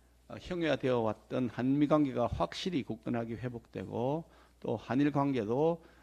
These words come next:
정상의, 어, 수순을 밟아가고 있는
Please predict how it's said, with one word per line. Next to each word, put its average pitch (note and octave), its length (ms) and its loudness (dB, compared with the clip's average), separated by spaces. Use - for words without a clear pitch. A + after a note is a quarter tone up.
정상의, B2 760 -6
어, G2 200 -10
수순을 B2+ 440 -2
밟아가고 A#2+ 500 0
있는 G#2 340 -2